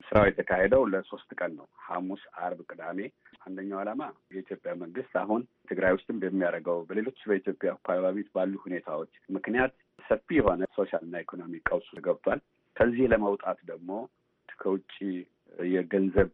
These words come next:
እርዳታ፣ የገንዘብ ብድር፣ በሌላም በኩል በአይ ኤም ኤፍ በኩል የዴት ስትራክቸሪንግ፣ የዕዳ ማስተካከል እና ደግሞ የዕዳ ቅነሳ የሚሉ ፕሮጀክቶችን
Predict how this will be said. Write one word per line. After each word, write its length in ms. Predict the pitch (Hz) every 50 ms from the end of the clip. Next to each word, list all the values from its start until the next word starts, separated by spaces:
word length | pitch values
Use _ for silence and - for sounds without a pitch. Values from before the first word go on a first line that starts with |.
| _ -
እርዳታ፣ 420 | - 87 82 - - 85 - - 101 98 98 95
የገንዘብ 540 | 95 87 80 90 87 87 85 90 92 90 - _ _ - 90 87 87 85 85 87 _ _ -
ብድር፣ 420 | - 98 95 87 - 101 95 95 92 - _ _ _ -
በሌላም 440 | 90 98 98 101 95 95 90 90 82
በኩል 320 | 90 87 - - 117 117
በአይ 360 | 101 90 92 90 85 85 90 90
ኤም 140 | 87 90 92
ኤፍ 100 | 87 - -
በኩል 320 | 85 - _ - 104 101
የዴት 420 | 92 90 90 87 78 - 98 90 _ _
ስትራክቸሪንግ፣ 580 | - - - - 82 - - 92 85 85 90 90
የዕዳ 360 | 92 90 95 - - 92 98 98 95
ማስተካከል 600 | 92 - - - - - - - - - 90 92 - _ _ _ _ _ _ _ _ _ -
እና 140 | - 98 98 92 90
ደግሞ 200 | 85 85 95 110 113
የዕዳ 300 | 104 90 95 90 85 87 85 85 - _ _ _ -
ቅነሳ 380 | - - 95 92 92 87 - - 82 76 - _ _ _ _ -
የሚሉ 320 | 95 95 90 90 92 - 90
ፕሮጀክቶችን 760 | 78 - 98 95 87 85 87 - - - 85 - - 123 127